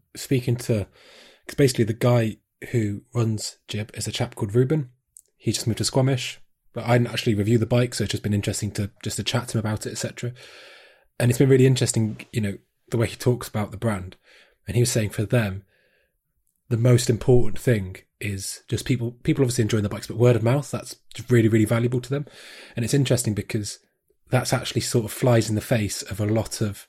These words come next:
because that's people's real experiences. "I liked the bike. I didn't like the bike. This is what I thought was good. This I thought was bad."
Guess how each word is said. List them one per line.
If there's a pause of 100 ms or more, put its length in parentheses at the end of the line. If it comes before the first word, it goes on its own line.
because
that's
people's
real
experiences.
"I
liked
the
bike.
I
didn't
like
the
bike.
This
is
what
I (180)
thought
was
good.
This
I
thought
was
bad."